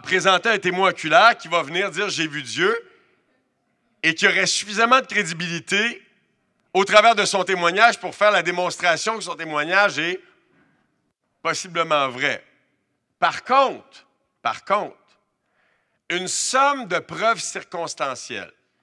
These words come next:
donc des preuves qui ne sont pas directes, peuvent amener la condamnation d'une personne. C'est-à-dire que même si on n'a pas suffisamment, on n'a aucune, en fait, preuve directe,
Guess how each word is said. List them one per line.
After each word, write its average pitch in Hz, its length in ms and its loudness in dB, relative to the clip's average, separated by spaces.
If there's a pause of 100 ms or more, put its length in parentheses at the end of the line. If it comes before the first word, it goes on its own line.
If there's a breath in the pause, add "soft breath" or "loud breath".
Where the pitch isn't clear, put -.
(200)
donc 196 320 0
des 185 160 -2
preuves 247 400 2
qui - 100 -10
ne 180 140 -10
sont 160 60 -6
pas 233 220 -4
directes, 160 460 -12 (840)
peuvent 226 500 2 (100)
amener 196 360 0
la 185 160 0
condamnation 160 760 -8
d'une 135 180 -14
personne. 104 500 -14 (800)
C'est-à-dire 202 340 -4
que 220 80 -6
même 247 340 -2
si - 240 -8
on 208 120 -2
n'a 185 140 0
pas 226 440 0 (300)
suffisamment, 226 880 2
on 196 160 2
n'a 180 100 0
aucune, 254 600 0
en 175 120 2
fait, 185 200 -10
preuve 156 340 -4
directe, 120 400 -8